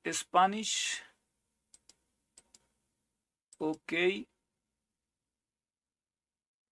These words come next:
y el de inglés lo quitamos y close. About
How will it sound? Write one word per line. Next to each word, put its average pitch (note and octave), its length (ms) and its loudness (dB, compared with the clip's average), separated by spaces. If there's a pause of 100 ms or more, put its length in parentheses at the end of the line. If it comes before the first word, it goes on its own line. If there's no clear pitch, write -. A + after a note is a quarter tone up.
(440)
y G3 200 -2
el G3 160 4
de F#3 100 0
inglés E3 340 2
lo D#3+ 160 -4
quitamos F3 880 -2 (960)
y F#3+ 220 -10
close. - 720 0 (3000)
About D3 500 2